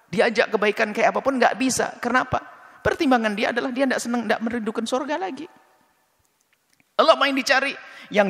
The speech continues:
dicari adalah asalkan dia punya keinginan terpenuhi, selesai. Bukankah itu paling bahaya manusia?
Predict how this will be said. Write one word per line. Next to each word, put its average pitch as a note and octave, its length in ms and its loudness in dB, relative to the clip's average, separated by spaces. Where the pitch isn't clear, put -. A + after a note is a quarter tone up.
dicari F3+ 240 2
adalah C4+ 320 2
asalkan B3 400 0
dia G#3 100 0
punya - 220 0
keinginan G3 400 -2
terpenuhi, A#3+ 400 -2
selesai. F4+ 400 -2
Bukankah A#2 320 -6
itu B2 160 -6
paling A2+ 240 -6
bahaya B2 320 -6
manusia? G#2+ 480 -10